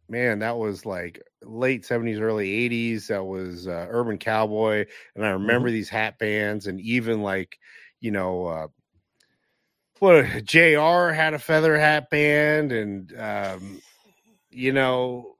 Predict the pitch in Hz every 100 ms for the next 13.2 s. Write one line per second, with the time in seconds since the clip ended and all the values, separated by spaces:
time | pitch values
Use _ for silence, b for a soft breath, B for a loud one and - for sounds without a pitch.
0 | - 127 175 156 127 117 113 147 131 147
1 | 139 120 117 110 - 127 110 131 123 123
2 | 117 120 120 135 123 104 95 98 98 120
3 | 113 107 117 113 120 113 101 95 95 -
4 | 101 117 117 98 113 110 107 175 156 180
5 | 180 180 175 143 - B B - 151 165
6 | 175 - 170 170 165 - - 196 185 160
7 | 151 143 151 160 180 139 117 160 160 165
8 | - 156 131 190 147 117 127 139 131 214
9 | 180 107 101 87 92 117 139 135 147 131
10 | 156 139 127 120 117 123 143 123 110 147
11 | 165 202 226 226 - _ 113 127 139 117
12 | - B B B B 135 139 127 120 -
13 | 190